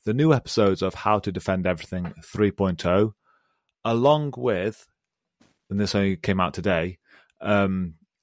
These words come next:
recordings of the techniques being, uh, demonstrated in the new book, plus personal coaching, you can find out more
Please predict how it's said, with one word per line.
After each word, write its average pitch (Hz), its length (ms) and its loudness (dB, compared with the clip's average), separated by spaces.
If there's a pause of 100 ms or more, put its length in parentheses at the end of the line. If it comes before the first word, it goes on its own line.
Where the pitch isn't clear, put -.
(920)
recordings 110 880 2
of 98 720 0 (320)
the 104 120 0
techniques 101 420 0
being, 95 420 0 (220)
uh, 80 400 -4 (320)
demonstrated 101 560 -2
in 95 140 -4
the 92 100 -2
new 92 180 0
book, 90 480 -2 (600)
plus 175 200 2
personal 95 360 -4
coaching, 92 420 -10 (720)
you 110 100 -8
can 104 120 -6
find 98 320 0
out 80 120 -2
more 90 380 -6